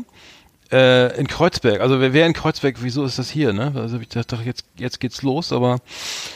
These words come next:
ähm, irgendwie ist es wohl auch so, dass, dass, dass die, äh, dass es da nicht so einfach ist, ne, mit der Gentrifizierung, weil sich da auch nichts, weil da auch keine, keine schicken Bulltop-Läden oder, oder wer ist das hier, Studio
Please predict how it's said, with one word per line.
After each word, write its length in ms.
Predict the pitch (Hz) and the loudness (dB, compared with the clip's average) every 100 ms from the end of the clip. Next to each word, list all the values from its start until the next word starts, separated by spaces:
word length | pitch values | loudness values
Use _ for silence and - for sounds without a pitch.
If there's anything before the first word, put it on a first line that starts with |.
| - - | -18 -2
ähm, 440 | 135 127 127 127 | 4 6 6 4
irgendwie 300 | 127 143 135 | 2 2 4
ist 140 | 139 120 | 2 2
es 60 | |
wohl 100 | 131 | 0
auch 100 | 120 | 0
so, 140 | - 135 | 0 0
dass, 220 | 127 - | 0 -2
dass, 200 | 117 - | -8 -4
dass 240 | 131 120 | -4 -4
die, 360 | - 131 131 127 | -2 0 2 2
äh, 680 | 110 113 117 120 120 120 117 - _ - - _ - | 2 2 2 2 0 0 -2 -6 _ -20 -20 _ -6
dass 160 | 117 123 | -4 -2
es 80 | |
da 100 | 120 | 2
nicht 140 | 123 117 | 2 2
so 80 | 117 | 0
einfach 260 | 123 123 | -2 -2
ist, 180 | 120 - | -4 -2
ne, 60 | 117 | 0
mit 100 | 113 | 0
der 80 | |
Gentrifizierung, 720 | 104 113 110 - - 127 120 | 0 -2 -4 -10 -6 -2 0
weil 300 | 113 113 113 | 2 2 0
sich 120 | 107 113 | -2 -4
da 200 | 117 113 | -2 0
auch 80 | |
nichts, 260 | 127 120 - | 0 -2 0
weil 80 | 120 | 4
da 80 | 117 | 4
auch 100 | - | 2
keine, 220 | 131 120 | 2 2
keine 400 | - 123 120 117 | 0 -2 0 0
schicken 340 | - - 123 | -2 -2 0
Bulltop-Läden 880 | 131 139 127 117 - - 117 123 120 | 2 2 2 -2 -4 -10 -4 -2 0
oder, 300 | 113 113 110 | 2 2 2
oder 240 | 117 113 | 0 -2
wer 100 | 110 | 0
ist 140 | 117 - | -2 -2
das 120 | - | -8
hier, 340 | 123 120 120 | -4 -2 -2
Studio 360 | 104 135 117 | -4 -4 -2